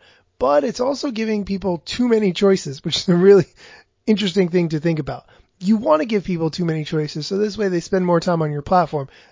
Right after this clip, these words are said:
That's Instagram's thought process. So what you can do with this feature is, within stories, create a collage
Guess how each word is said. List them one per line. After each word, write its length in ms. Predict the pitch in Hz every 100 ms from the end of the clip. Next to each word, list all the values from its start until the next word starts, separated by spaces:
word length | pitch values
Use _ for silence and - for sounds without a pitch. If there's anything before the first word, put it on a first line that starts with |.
| -
That's 160 | 226
Instagram's 560 | 226 196 - 170 165 151
thought 240 | 170 151
process. 480 | - 135 - - - _ _ _ _ _ _ _ _ -
So 200 | - 190
what 280 | 151 220 330
you 120 | 294
can 260 | 262 254
do 320 | 175 190 175 151
with 280 | 175 151
this 240 | - 247 -
feature 480 | 208 190 - 135 -
is, 280 | 175 165 160 -
within 600 | 147 156 180 202 277 311
stories, 760 | - - - 240 202 139 135 - _ _ _ -
create 480 | - 165 185 269 -
a 100 | 190
collage 840 | - - 170 165 185 180 139 143